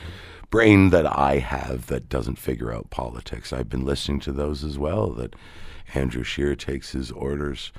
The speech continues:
um, from Doug Ford, and, uh, yeah, it's ridiculous. Everything's ridiculous in politics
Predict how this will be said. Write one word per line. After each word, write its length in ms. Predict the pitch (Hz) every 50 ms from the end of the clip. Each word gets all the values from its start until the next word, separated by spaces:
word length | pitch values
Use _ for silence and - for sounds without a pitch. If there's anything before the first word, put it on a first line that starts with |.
| - - - - - - - - - - - - -
um, 160 | 78 76 73
from 240 | 71 - 78 78 78
Doug 260 | 71 82 80 82 69
Ford, 420 | - - - 87 101 104 101 90 64
and, 280 | 64 60 60 57 55
uh, 600 | - - - - - - - _ _ _ - - - - -
yeah, 160 | - - - -
it's 260 | - 58 - - -
ridiculous. 640 | - - - - - - - - - - - - - - -
Everything's 360 | - 69 64 57 55 - -
ridiculous 500 | - - - - - - - - - -
in 80 | - -
politics 540 | - - - - - - - - - -